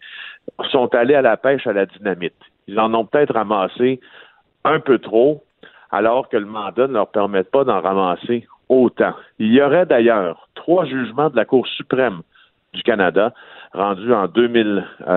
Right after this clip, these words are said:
dix, deux mille douze et deux mille treize, qui auraient fait en sorte qu'une jurisprudence implacable maintenant sur les perquisitions, surtout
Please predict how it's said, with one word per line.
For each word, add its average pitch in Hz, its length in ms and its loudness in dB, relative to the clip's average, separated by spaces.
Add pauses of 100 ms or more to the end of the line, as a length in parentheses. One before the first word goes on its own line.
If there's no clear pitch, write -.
(260)
dix, 120 160 2 (380)
deux 104 100 2
mille 101 160 0
douze 117 440 2
et 98 140 4
deux 127 200 2
mille 113 200 -2
treize, 113 480 0 (520)
qui 135 100 2
auraient 123 200 2
fait 196 240 0
en 117 200 0
sorte 180 300 -4
qu'une 117 200 -12
jurisprudence 143 1000 -2 (180)
implacable 143 800 0
maintenant 107 500 -2 (420)
sur 147 260 0
les 117 140 2
perquisitions, 123 840 -2 (100)
surtout 175 800 0